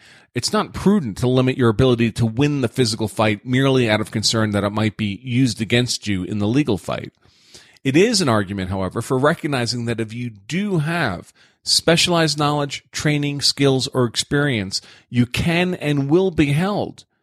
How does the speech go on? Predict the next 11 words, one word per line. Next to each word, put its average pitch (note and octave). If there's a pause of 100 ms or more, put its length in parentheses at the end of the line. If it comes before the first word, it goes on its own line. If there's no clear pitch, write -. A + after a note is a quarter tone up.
(280)
to D3
the C#3+
legal D#3
standard B2
of D#3+
someone D#3+
who E3+
possesses F#3+ (180)
such -
specialized C3+
knowledge, A#2